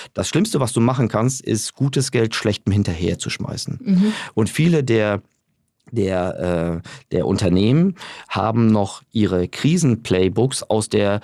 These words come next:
Speaker 1: vordigitalen Zeit geschrieben. Früher konnte man, das hat auch mein alter Chef immer wieder gesagt, ähm, so als sein erster Impuls, als irgendwo irgendwelche Ziele nicht erreicht waren, war, sieht man, kann man da mit mehr Kampagne mehr erreichen?
Speaker 2: <laughs>
Speaker 1: Ne? Er,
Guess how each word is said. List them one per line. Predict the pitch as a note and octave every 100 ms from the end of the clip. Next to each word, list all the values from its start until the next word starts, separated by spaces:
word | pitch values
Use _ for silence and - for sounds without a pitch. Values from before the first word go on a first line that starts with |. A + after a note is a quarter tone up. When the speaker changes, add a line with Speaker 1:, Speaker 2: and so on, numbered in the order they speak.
| - -
Speaker 1:
vordigitalen | - - C3+ B2+ G2+ G2 - F2 F2 E2+
Zeit | - D#2+ E2+
geschrieben. | - - - C2 - A2+
Früher | - - C3 F3
konnte | - C#3+ D3
man, | C#3+ D3
das | G2
hat | -
auch | -
mein | F2 F2
alter | F2+ C3 A2+
Chef | - A2+ - -
immer | A2 G2
wieder | G2 F2+
gesagt, | F#2 F#2 G#2+ - - - - - - -
ähm, | G2+ G2 F#2+ F#2+ - - -
so | - G2+
als | - E2+
sein | F#2 F2+
erster | A2+ G#2
Impuls, | F#2+ - A2 G#2
als | F2 - -
irgendwo | A#2+ C3+ B2 A2
irgendwelche | G#2 G#2 G2 F2+ -
Ziele | D3 E3
nicht | G#2+ F#2
erreicht | F#2 D2+ E2+ -
waren, | F2 F2 C3 F3+
war, | F#2+ G#2
sieht | E2+ A2 C3+
man, | E3 F3 B3+ -
kann | -
man | D#3 D3+
da | C#3 C#3 D#3
mit | C3+ A#2+
mehr | A2 A#2+ C#3+
Kampagne | - A#2+ A2 B2+ D3+ D#3 E3 E3+
mehr | B2+ C3+ C#3+
erreichen? | B2 A2 A2+ F3 F#3 G3+ G3 G#3+ G3+ D#3+
Speaker 2:
<laughs> | -
Speaker 1:
Ne? | G#2+ E3+
Er, | -